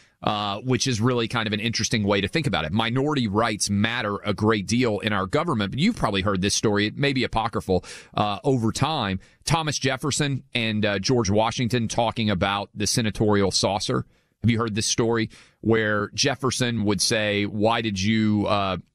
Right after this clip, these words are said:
Washington asked Jefferson, "Why did you pour that coffee into your saucer before drinking?" "To cool it. My throat is not made of brass." And the argument is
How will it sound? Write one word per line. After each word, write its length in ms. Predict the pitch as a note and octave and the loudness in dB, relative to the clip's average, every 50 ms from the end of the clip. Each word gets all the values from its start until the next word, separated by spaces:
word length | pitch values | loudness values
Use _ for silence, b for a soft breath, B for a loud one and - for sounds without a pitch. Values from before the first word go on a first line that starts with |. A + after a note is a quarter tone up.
| _ _ - | _ _ -2
Washington 580 | A#2+ G#2+ G#2+ A2+ A2+ B2+ - C3+ A2+ A2+ A2 | 0 2 2 2 2 0 -2 -2 -2 0 0
asked 220 | A2 G#2+ G2 - - | -2 -2 -4 -4 -2
Jefferson, 420 | B2 A#2+ A2 A#2+ G#2+ - A#2+ G#2+ | -2 -2 -2 -2 -2 0 0 2
"Why 180 | G2+ G#2 A2 A2+ | 2 2 2 0
did 160 | A2+ G#2 F2+ | -2 -2 -2
you 80 | G#2 G2+ | -2 -2
pour 280 | - - A#2+ A2+ G#2+ | 0 2 2 2 2
that 180 | G#2 G#2 G2+ - | 2 0 -2 -2
coffee 380 | - G#2+ G#2 G#2 - - G#2+ | -2 -2 0 0 0 0 0
into 160 | G2+ F#2+ F#2+ F#2+ | 0 2 2 2
your 120 | F#2+ F#2+ | 2 2
saucer 540 | F2+ - - G#2+ G#2 G2+ - - A2+ G#2 G2+ | 2 2 0 0 0 -2 -2 0 0 0 0
before 400 | F2 - G2+ - - G#2 G2+ F#2 | 2 0 -2 0 2 2 2 2
drinking?" 520 | D#2 - G#2+ A2+ A2+ G2+ B2 A#2 G#2+ G2+ B B B B B B B | 4 4 2 2 2 0 0 -2 -2 -2 B B B B B B B
"To 140 | - B2 G#2+ | -2 -2 -2
cool 460 | - - - D#3+ C#3+ C#3 C#3+ C#3 C#3 | 0 0 0 2 2 2 2 2 0
it. 160 | C#3 C#3+ - _ _ _ _ _ - | 0 -2 -4 _ _ _ _ _ -2
My 200 | - G#2 G#2 G#2+ | 0 0 0 0
throat 380 | - - A#2+ A#2+ A#2 A#2 A2+ | -2 -2 0 0 2 2 2
is 100 | A2 G2 | 0 0
not 260 | - A2 G#2 G2+ F2+ F#2 | 0 0 -2 -2 -2 -2
made 220 | G#2+ G#2 G2+ G2 | -2 0 0 0
of 140 | G2 D#2+ E2 | -2 -4 -4
brass." 540 | - F#2+ G2 G2+ G#2 G#2+ A2 G2+ - - - | -2 0 0 2 0 0 -2 -4 -6 -8 -6
And 120 | - G#2 | -2 0
the 120 | G2 G2 | 0 2
argument 500 | G2 G#2 B2 B2 C#3 A#2+ A#2+ A#2 G#2 G2 | 2 2 2 2 2 0 0 0 2 2
is 300 | F#2 F#2 F2+ F2+ E2 - | 2 2 2 2 0 -2